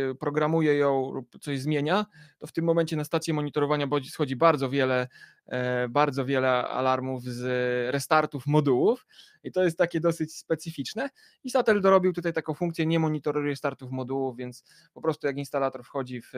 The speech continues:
centralę, to jest, e, oczywiście sygnał o tym, że schodzi, mm, że instalator jest w centrali, że robi, coś zmienia, to jest wysyłane, ale nie są wysyłane te magiczne restarty modułów, także polecam sobie sprawdzić, jak ktoś jeszcze tego nie widział, jak nie jest zaznaczone, jak dużo tych,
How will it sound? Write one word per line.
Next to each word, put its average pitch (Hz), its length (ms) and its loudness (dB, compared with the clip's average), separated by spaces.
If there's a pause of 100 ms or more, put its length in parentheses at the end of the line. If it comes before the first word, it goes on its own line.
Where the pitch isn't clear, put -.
(140)
centralę, 160 480 2
to 135 100 -4
jest, 127 320 -6
e, 127 160 -2
oczywiście 147 420 -10
sygnał 139 380 -4
o 127 60 -2
tym, 123 180 -8
że 110 100 -10
schodzi, 123 480 -4 (460)
mm, 120 300 -4
że 135 120 -2
instalator 127 440 -2
jest 131 120 -6
w - 40 -16
centrali, 156 680 4
że 127 140 0
robi, 135 340 0
coś 123 200 -6
zmienia, 170 360 -4 (440)
to - 100 -4
jest 247 160 2
wysyłane, 139 640 4
ale 302 240 0
nie 240 140 4
są 208 160 2
wysyłane 180 420 0
te 165 100 0
magiczne 165 460 2
restarty 147 440 0
modułów, 139 500 -4 (340)
także 147 200 -4
polecam 202 400 2
sobie 160 220 0
sprawdzić, 123 480 4
jak 123 140 0
ktoś 131 180 -8
jeszcze 135 200 -6
tego 127 200 -2
nie 120 140 0
widział, 131 320 2
jak 113 120 -2
nie 139 220 0
jest 139 160 4
zaznaczone, 135 560 0
jak 127 160 0
dużo 139 240 -2
tych, 131 280 -6